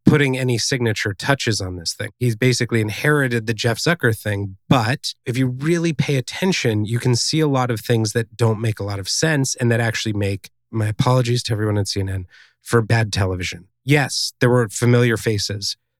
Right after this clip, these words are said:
but there was a lot of Jake Tapper, who has been a demonstrable ratings failure in prime time, kind of crowding your boy John King, kind of talking over him,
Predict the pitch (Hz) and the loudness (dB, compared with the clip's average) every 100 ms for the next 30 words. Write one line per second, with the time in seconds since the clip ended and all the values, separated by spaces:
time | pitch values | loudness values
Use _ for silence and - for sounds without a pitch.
0 | - 139 156 147 151 147 120 120 123 135 | -2 2 4 4 4 2 2 2 2 2
1 | 147 160 131 120 - - 90 - 101 - | 2 -2 -2 -2 -4 -6 -6 -6 -6 -8
2 | _ _ _ _ _ - 139 135 110 123 | _ _ _ _ _ -2 2 2 2 0
3 | 117 113 110 113 117 123 - 113 113 107 | 0 -2 0 2 2 0 -2 0 0 0
4 | 107 104 95 - 110 110 107 95 90 87 | 0 -2 -4 -2 0 2 2 0 -4 -8
5 | - 110 90 - 104 104 90 85 87 110 | -8 -6 -2 -2 0 -2 -4 -8 -10 -14
6 | _ _ _ - 170 240 226 - - 147 | _ _ _ -2 2 2 2 0 0 2
7 | 185 151 117 98 98 98 92 95 92 87 | 2 4 2 0 0 0 0 -4 -6 -8
8 | 90 92 101 - _ _ _ - 160 208 | -6 -6 -8 -14 _ _ _ -2 0 2
9 | 196 - 151 131 117 107 110 107 92 90 | 0 2 2 2 2 2 2 0 -2 -6